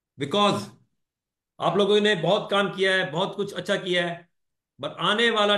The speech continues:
time आपका बहुत ही सुनहरा होने वाला है, बहुत ही सुनहरा। आपके सपने तो पूरे होंगे, होंगे,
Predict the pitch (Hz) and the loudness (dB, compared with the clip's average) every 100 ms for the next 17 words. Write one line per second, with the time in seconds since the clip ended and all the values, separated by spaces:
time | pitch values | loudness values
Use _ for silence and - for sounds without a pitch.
0 | 202 196 190 175 127 120 - 165 170 - | 0 -2 0 -2 -6 -10 -6 -2 -2 -4
1 | 170 123 147 139 165 165 165 - 151 139 | -6 -4 -6 -2 -4 -2 -6 -6 -8 -8
2 | 131 139 135 123 110 104 87 - _ _ | -6 -4 -4 -6 -8 -12 -16 -20 _ _
3 | _ _ _ _ _ _ _ _ _ _ | _ _ _ _ _ _ _ _ _ _
4 | _ 139 175 208 220 - - 214 233 - | _ -4 2 2 0 -4 -4 -4 -4 -6
5 | 175 160 165 190 190 - 147 - 165 160 | -4 -2 0 0 -2 -4 -10 -8 -8 -8
6 | - 170 - 202 185 165 170 165 143 165 | -6 -8 -6 -6 -6 -6 -2 -2 -2 -2
7 | 175 160 160 143 110 - | -2 -2 -2 -4 -8 -16